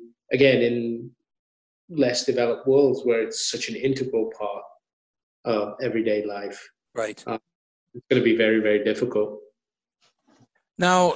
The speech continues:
Speaker 2: going back to, um, what we said earlier, uh, about the importance of having a global competence, the importance of looking at global data. The World Health Organization urges countries to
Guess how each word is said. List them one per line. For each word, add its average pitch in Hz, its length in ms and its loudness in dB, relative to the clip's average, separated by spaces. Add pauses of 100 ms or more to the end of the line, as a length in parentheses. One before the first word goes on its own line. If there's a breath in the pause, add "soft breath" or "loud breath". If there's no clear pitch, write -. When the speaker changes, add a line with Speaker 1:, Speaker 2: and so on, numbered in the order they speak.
(100)
Speaker 2:
going 233 320 6
back 180 360 2
to, 147 580 0
um, 123 480 2
what 147 200 -2
we 151 120 2
said 151 280 0
earlier, 143 680 2
uh, 139 220 -8
about 135 400 0
the 135 100 -2
importance 127 880 -2
of 117 580 -2 (460 loud breath)
having 135 680 -2
a 120 260 -2
global 127 440 -6
competence, 104 840 -6
the 123 160 -6
importance 131 720 -4
of 117 460 -6 (320 loud breath)
looking 135 320 0 (140)
at 117 260 -4
global 120 480 -6
data. 117 500 -2 (440 loud breath)
The 120 100 -2
World 175 300 4
Health 165 380 2
Organization 135 1000 0 (400)
urges 165 440 2
countries 135 680 -4
to 117 420 -6